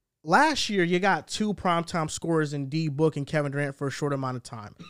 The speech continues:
Having that third elite scorer allows you now to rest two on the bench. Bradley Beal can stay out there with a lineup of Grayson Allen and Yuta and Drew Eubanks,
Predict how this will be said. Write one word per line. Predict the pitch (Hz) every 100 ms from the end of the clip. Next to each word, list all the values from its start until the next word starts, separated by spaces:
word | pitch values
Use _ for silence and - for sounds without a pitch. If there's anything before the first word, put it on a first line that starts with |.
| - _ _ _ _ _
Having | 160 185 294 311
that | 294 233 -
third | - 190 180 165
elite | 156 151 185 -
scorer | - - 151 180 190 -
allows | 143 135 151 175 156
you | 151
now | 143 143 143
to | - 139 120 - _ _
rest | 135 151 214 - -
two | 220 185
on | 175
the | 160
bench. | 135 131 113 - _ _ _
Bradley | 131 175 214 240
Beal | 180 208
can | 220 175
stay | 151 - 233
out | 202 160
there | 170 156
with | 147 151
a |
lineup | 143 151 151 143
of | 135
Grayson | 135 156 147 147 143
Allen | 143 139 139
and | 139 131
Yuta | 135 156 143 135
and | 135 131
Drew | 123 156
Eubanks, | 143 139 151 135 135 123